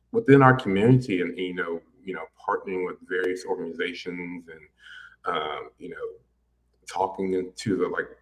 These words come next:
you know, getting in front of our people, whether it's the church or whether it's, like, different fraternities, and, you know, just, like, saying, "Hey, like, you know, it, it's okay to get your checkup. It's okay. Like, you, you have to be there to take care of yourself and support yourself." So,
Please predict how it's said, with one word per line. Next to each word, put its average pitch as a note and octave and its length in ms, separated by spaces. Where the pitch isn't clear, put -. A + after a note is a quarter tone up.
you F#2 160
know, D#2+ 220
getting E3 220
in D3+ 60
front D3+ 200
of A2+ 60
our A2+ 80
people, E2+ 460
whether F2+ 260
it's - 140
the - 80
church F#2+ 480
or F#2 60
whether E2 260
it's, E2 160
like, D#2 200
different F2+ 280
fraternities, F#2+ 840
and, E2 300
you F#2 100
know, F2 180
just, F#2 240
like, D#2+ 220
saying, F2 240
"Hey, F2 380
like, D#2+ 220
you - 160
know, - 60
it, - 160
it's A2 160
okay A2 380
to F#2+ 100
get F#2 180
your F#2 140
checkup. F#2 460
It's - 180
okay. F2+ 300
Like, D#2+ 200
you, F2 160
you F2+ 220
have F#2+ 320
to F#2 80
be F#2 280
there E2+ 260
to E2 300
take - 220
care F#2+ 140
of F2+ 60
yourself E2+ 520
and - 100
support - 380
yourself." E2 480
So, E2 420